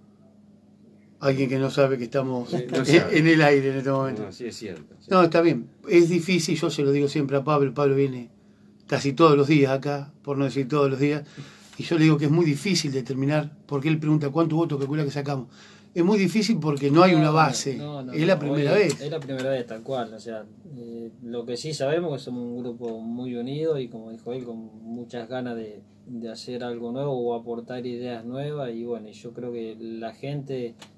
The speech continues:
Speaker 3: como dijiste vos, se está dando cuenta de un montón de cosas y bueno, espero que sirva para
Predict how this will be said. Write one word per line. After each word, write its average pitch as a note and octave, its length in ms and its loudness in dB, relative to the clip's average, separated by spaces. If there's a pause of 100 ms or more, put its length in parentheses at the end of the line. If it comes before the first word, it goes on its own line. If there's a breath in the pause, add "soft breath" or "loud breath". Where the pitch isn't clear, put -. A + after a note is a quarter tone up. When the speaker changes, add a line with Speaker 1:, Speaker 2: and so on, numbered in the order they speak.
(160)
Speaker 3:
como A#2+ 180 -12
dijiste A#2+ 300 -12
vos, B2+ 300 -6
se A#2 100 -14
está B2+ 220 -12
dando C3 280 -8
cuenta C#3 260 -6
de B2 100 -8
un A#2+ 80 -8
montón B2 300 -8
de B2+ 120 -8
cosas D#3 260 -4
y - 40 -6
bueno, A#2 300 -10
espero A#2+ 600 -10
que A2+ 160 -12
sirva D#3 560 -4
para B2 300 -10